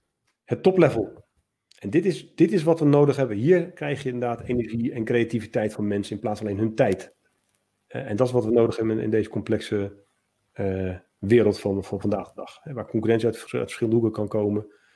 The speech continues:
Eh, waar je dingen gaat doen die je van tevoren nooit eerder had bedacht. Dan kan je maar beter gokken op engaged dan op willing compliance.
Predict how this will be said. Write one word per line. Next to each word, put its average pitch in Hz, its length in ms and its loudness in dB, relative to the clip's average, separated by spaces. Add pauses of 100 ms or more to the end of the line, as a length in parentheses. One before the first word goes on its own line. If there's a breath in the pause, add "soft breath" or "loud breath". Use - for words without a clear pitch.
(420 soft breath)
Eh, - 120 -14 (680)
waar 107 100 -2
je 107 60 2
dingen 117 220 4
gaat 110 140 -4
doen 110 120 2
die 110 100 2
je 110 80 2
van 117 120 0
tevoren 120 260 2
nooit 123 180 4
eerder 143 180 2
had 131 100 4
bedacht. 120 440 -2 (840)
Dan 110 100 -4
kan 120 120 2
je 113 60 4
maar 110 80 -2
beter 135 300 4
gokken 135 360 0
op 110 120 -6
engaged 120 580 -2
dan 127 320 0
op 113 340 -8
willing 113 260 0
compliance. 107 520 -10